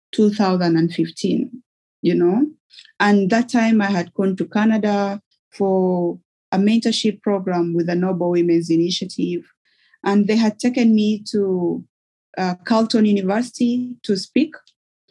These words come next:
And I was speaking about South Sudan, my work that I do.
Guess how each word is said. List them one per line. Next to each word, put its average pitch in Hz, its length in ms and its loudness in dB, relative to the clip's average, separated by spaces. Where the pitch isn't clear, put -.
And 240 240 4
I 240 60 0
was 240 200 0
speaking 285 320 0
about 226 280 -2
South 220 260 -4
Sudan, 196 580 -4
my 175 160 0
work 196 340 -2
that 202 120 -2
I 185 120 -4
do. 185 460 -2